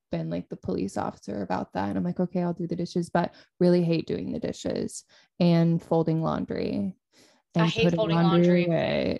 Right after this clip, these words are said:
Speaker 1: <laughs>
Speaker 2: I hate folding laundry. People are like, "Oh, that's the easiest one." I
Speaker 1: <laughs>
Speaker 2: hate folding laundry.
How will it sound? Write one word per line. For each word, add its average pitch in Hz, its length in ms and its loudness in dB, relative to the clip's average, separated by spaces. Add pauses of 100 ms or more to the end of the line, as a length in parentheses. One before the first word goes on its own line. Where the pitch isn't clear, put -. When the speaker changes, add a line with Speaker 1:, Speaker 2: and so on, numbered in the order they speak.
Speaker 1:
<laughs> 233 640 2
Speaker 2:
I 202 220 2
hate 214 640 -2
folding 214 300 -2
laundry. 196 500 -8 (280)
People 233 260 -4
are 202 100 -4
like, 180 300 -2 (300)
"Oh, 302 220 -4
that's 285 260 -4
the - 200 -10
easiest 285 540 -6
one." 262 380 -4 (380)
I 349 500 0 (120)
Speaker 1:
<laughs> - 40 -18
Speaker 2:
hate 247 1300 -4 (1080)
folding 202 360 -2
laundry. 175 760 -4